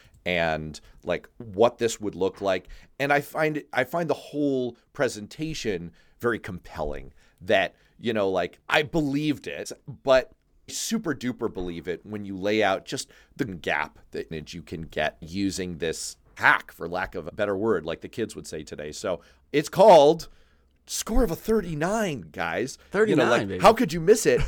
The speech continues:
Speaker 2: <laughs>
Speaker 1: Roth ira for minors. But I'm being serious. I'm being tongue in cheek, but I'm being serious. Don't be put off by the sort of, like, technical sounding title. It is a, let's walk through this, why, what, and how.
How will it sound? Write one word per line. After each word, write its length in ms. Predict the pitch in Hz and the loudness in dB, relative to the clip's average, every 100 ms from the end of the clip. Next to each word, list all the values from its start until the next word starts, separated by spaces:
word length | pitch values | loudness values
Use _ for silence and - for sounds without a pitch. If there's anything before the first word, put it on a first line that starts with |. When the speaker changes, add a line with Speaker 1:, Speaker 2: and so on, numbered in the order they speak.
| - | -4
Speaker 2:
<laughs> 120 | - | -10
Speaker 1:
Roth 480 | 110 143 170 196 - | 4 8 8 8 4
ira 220 | 143 143 | 6 4
for 100 | 139 | 2
minors. 460 | 123 131 117 92 - - | 2 2 2 -2 -6 0
But 180 | 165 175 - | 4 4 4
I'm 140 | 190 | -2
being 240 | 208 196 190 | -4 -4 0
serious. 340 | 190 104 87 | 2 2 -2
I'm 80 | 147 | -8
being 140 | 220 | -6
tongue 200 | 302 262 | -6 -6
in 60 | 185 | -8
cheek, 160 | 220 | -8
but 120 | 165 139 | -6 -6
I'm 40 | |
being 220 | 147 143 | -6 -10
serious. 260 | - 165 - - _ - | -6 -6 -8 -14 _ 0
Don't 200 | 180 208 | 0 -2
be 80 | |
put 220 | 185 160 127 | -8 0 2
off 280 | 127 - | 4 2
by 200 | 113 104 | 2 2
the 100 | 95 | 2
sort 260 | 98 110 101 | -6 -4 -4
of, 160 | 95 82 | -4 -4
like, 240 | 87 - | -6 -8
technical 440 | - 110 107 101 101 | -12 -12 -12 -14 -10
sounding 380 | 101 92 87 | -10 -10 -12
title. 340 | - 95 107 113 - - | -8 -4 -4 -4 -10 -6
It 180 | 135 135 | -2 2
is 260 | 107 92 - - | 2 2 -4 -4
a, 380 | 90 87 85 82 - - | -2 -2 -8 -12 -18 -16
let's 280 | - 90 - | -4 -4 0
walk 260 | 98 139 - | 0 0 -2
through 240 | 127 127 | -6 -4
this, 340 | 95 87 87 - - - | -2 -2 -4 -10 -20 -18
why, 680 | 76 90 98 98 95 98 101 _ _ _ | -2 2 4 2 2 -2 -8 _ _ _
what, 500 | 76 71 85 82 - - _ _ | -10 -2 -2 -2 -8 -20 _ _
and 140 | 82 73 | -12 -10
how. 420 | 71 69 73 | -10 -8 -8